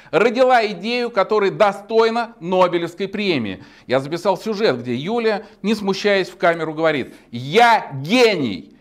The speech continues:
Я гений!» И снимая более пятнадцати лет, на канале находится пятнадцать тысяч видеосюжетов, сорок миллионов просмотров.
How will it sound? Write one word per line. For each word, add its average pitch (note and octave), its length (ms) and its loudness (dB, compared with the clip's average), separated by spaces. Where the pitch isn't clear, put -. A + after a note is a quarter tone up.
Я F3+ 400 2
гений!» D#3 600 -2
И F#3 560 0
снимая G3+ 800 0
более F3 440 2
пятнадцати F#3+ 640 -4
лет, B3 440 -2
на C#3+ 180 -6
канале F3+ 400 0
находится F3+ 480 -6
пятнадцать F3+ 600 -6
тысяч F#3+ 240 -12
видеосюжетов, F3+ 720 -4
сорок A#3+ 480 2
миллионов G3 600 2
просмотров. D3+ 760 -2